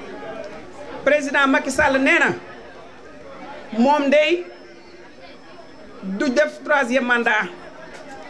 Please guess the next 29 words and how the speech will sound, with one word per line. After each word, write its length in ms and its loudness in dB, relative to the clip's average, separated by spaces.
Nee 180 4
na 100 4
moom, 400 4
euh, 160 4
ci 100 0
mandat 440 4
bii 260 6
ñu 100 2
ne, 120 4
ci 100 0
lay 200 6
tàggoog 360 4
waa 140 6
Sénégal. 540 4
Wax 240 4
ko, 320 4
biral 380 2
ko 60 0
àdduna 340 4
bi 120 2
yépp. 180 2
Nee 160 4
nag 160 6
na 120 4
ko 120 4
nit 140 6
ñi 140 6
toog 240 4
déglu. 340 2